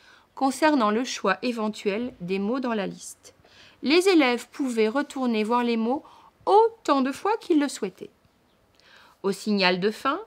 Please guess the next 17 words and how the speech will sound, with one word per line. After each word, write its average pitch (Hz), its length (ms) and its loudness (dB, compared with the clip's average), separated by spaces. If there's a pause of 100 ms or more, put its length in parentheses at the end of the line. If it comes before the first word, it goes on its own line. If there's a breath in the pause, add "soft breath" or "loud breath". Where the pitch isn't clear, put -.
(120)
chacun 190 640 -2 (100)
pose 175 220 -2
son 220 200 -10
crayon 311 380 -4 (420 loud breath)
et 262 120 2
on 285 140 0
compte 480 400 -6
le 359 80 4
nombre 302 340 2
de 233 120 -2
mots 233 260 -4 (140)
entiers 247 720 -2 (320)
écrits 269 380 -6
par 233 200 -2
le 220 100 -2
groupe 262 320 -8 (300 loud breath)
témoin 170 400 -4